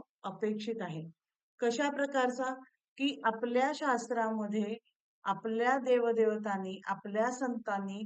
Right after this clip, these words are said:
काय-काय लिहून ठेवलेलं आहे किंवा आपल्याला कुठल्या उपायांचा उपयोग करायला सांगितला आहे का नाही सांगितला आहे, ह्या सगळ्याचा उप-, विचार करायला अपेक्षित आहे. हे मी एक सुतवाच करते.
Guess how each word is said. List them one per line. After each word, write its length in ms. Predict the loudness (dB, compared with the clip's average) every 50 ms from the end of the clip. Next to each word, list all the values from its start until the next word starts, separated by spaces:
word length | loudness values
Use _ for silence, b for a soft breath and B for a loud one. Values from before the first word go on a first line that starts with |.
| -4 0
काय-काय 560 | 2 2 2 2 0 -2 -2 0 0 0 0
लिहून 340 | 0 -2 0 0 0 -2 -2
ठेवलेलं 420 | -2 -2 -4 -4 -6 -6 -6 -6
आहे 280 | -6 -6 -6 -8 -10 -10 _
किंवा 260 | -10 -8 -6 -6 -6 -6 -6
आपल्याला 460 | -8 -8 -8 -8 -6 -6 -4 -4 -4
कुठल्या 440 | -6 -6 -8 -10 -10 -8 -6 -6 -6
उपायांचा 680 | -6 -8 -6 -6 -4 -4 -4 -4 -6 -4 -2 -2 -2 -2
उपयोग 420 | -4 -8 -10 -8 -8 -8 -8 -8 -8 -8
करायला 240 | -6 -4 -4 -6
सांगितला 520 | -6 -6 -6 -6 -6 -6 -6 -6 -6 -6 -6
आहे 200 | -6 -6 -6 -6
का 100 | -6 -4
नाही 180 | -4 -4 -4 -6
सांगितला 500 | -6 -6 -4 -4 -4 -6 -6 -6 -4 -4
आहे, 220 | -4 -4 -4 -8 -14 _ _ _ _ _ _ _ _ _ -8
ह्या 160 | -6 -4 -4 -4
सगळ्याचा 460 | -4 -4 -4 -4 -4 -4 -2 -2 -4
उप-, 380 | -4 -4 -6 -12 _ -16 -12
विचार 380 | -12 -10 -8 -6 -6 -6 -6 -6
करायला 520 | -6 -6 -4 -4 -4 -4 -4 -6 -8 -10 -14 -18 _ _
अपेक्षित 540 | -14 -14 -8 -4 -4 -4 -4 -4 -4 -4 -4 -4
आहे. 280 | -4 -8 -6 -6 -8 -8 -8 -12 _ _ _ _ _ _ _ _ -6
हे 120 | -4 -2
मी 220 | -2 -2 -4 -4 -4
एक 180 | -6 -6 -6 -6
सुतवाच 600 | -10 -8 -8 -6 -4 -2 0 0 0 0 -2 -4
करते. 400 | -6 -6 -6 -6 -8 -8 -10 -12